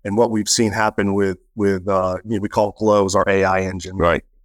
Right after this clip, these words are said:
Speaker 1: And the growth of Glow over those four years has been pretty dramatic.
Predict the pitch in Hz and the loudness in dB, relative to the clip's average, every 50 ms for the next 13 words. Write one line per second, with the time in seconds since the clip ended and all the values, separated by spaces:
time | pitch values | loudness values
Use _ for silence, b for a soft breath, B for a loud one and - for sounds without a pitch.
0 | _ _ _ 113 104 101 101 120 131 127 - - 107 98 - 113 110 107 104 101 | _ _ _ -2 -2 -2 2 4 4 4 4 2 -4 -4 2 4 4 6 6 4
1 | 98 95 98 98 92 - - - 101 92 92 95 95 92 - - - 98 90 - | 2 2 2 0 0 0 -2 -2 -4 -2 0 -2 -2 -2 -4 -4 -6 -8 -8 -6
2 | - 92 90 - 95 90 90 90 92 92 87 _ | -6 -6 -4 -6 -6 -8 -6 -6 -6 -8 -10 _